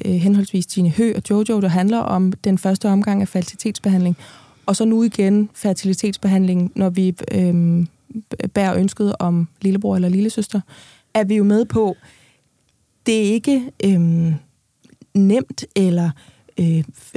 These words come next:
hyggeligt eller, øhm, sjovt eller sådan. Det er opslidende. Men jeg ved, at du sagde til mig, "Det er vigtigt at spejle det, men det er også vigtigt at fortælle den anden historie."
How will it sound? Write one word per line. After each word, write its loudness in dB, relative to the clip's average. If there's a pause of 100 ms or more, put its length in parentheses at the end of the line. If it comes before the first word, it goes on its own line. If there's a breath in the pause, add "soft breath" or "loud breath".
(220)
hyggeligt 0
eller, 0 (200)
øhm, 2
sjovt -2
eller 2
sådan. 2
Det 0
er 0
opslidende. 0 (480 loud breath)
Men 2 (240)
jeg 0
ved, 0 (140)
at -2 (320)
du 2
sagde -2
til -4
mig, -2 (200)
"Det 0
er 0
vigtigt -2
at 0
spejle 0 (500)
det, 2 (540 soft breath)
men 4
det 0
er -4
også -2
vigtigt -2
at -2
fortælle -2 (480)
den 0
anden 2
historie." 0